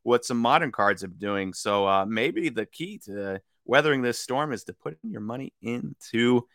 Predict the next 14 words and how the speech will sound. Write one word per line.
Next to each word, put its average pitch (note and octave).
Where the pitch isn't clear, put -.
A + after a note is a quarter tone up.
veteran A#2
Hall G#2+
of F#2+
Famers. C3
But B2
another E3+
little G3
antidote F3
here F3
that C#3
I E3+
thought F3+
was E3+
interesting, E3+